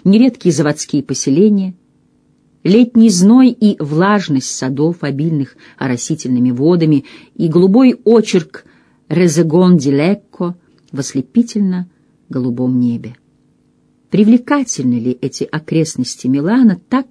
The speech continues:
как окрестности Рима, Флоренции? И близость озёр до Комо всего час пути,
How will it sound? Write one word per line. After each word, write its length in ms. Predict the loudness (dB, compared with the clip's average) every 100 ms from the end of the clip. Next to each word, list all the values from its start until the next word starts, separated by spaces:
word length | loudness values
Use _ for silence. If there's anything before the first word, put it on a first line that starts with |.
| -8
как 220 | -8 -6
окрестности 720 | -4 -2 -2 -4 -10 -8 -6
Рима, 420 | -4 -4 -6 -8 -16 _ _ _ _
Флоренции? 840 | -8 -6 -4 -6 -8 -12 -14 -18 _ _ _ _ _ _ _ -4
И 100 | 0
близость 540 | 2 2 2 -2 -4
озёр 460 | -2 0 2 2 0 -10 -20 _ _ -6
до 220 | -4 -4
Комо 500 | -2 2 4 2 0
всего 340 | -4 -6 -6
час 440 | -6 -2 -2 -2 -4
пути, 520 | -6 -4 -4 -4